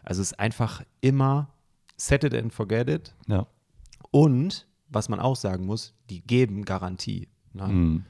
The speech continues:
Speaker 1: Und zwar auf alle Produkte.
Speaker 2: Ja.
Speaker 1: Und nicht nur ein Jahr oder zwei Jahre, ne? Also die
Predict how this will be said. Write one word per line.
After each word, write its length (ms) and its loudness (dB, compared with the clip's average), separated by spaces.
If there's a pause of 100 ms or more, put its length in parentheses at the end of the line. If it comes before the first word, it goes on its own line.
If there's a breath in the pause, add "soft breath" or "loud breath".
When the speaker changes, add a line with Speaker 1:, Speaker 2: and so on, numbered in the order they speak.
(200 soft breath)
Speaker 1:
Und 180 -6
zwar 140 2
auf 140 -4
alle 160 0
Produkte. 580 -10 (260)
Speaker 2:
Ja. 100 -2
Speaker 1:
Und 100 0
nicht 200 0
nur 220 0
ein 140 -6
Jahr 320 2
oder 160 -6
zwei 240 -4
Jahre, 320 -8
ne? 180 -8
Also 220 -8
die 400 -10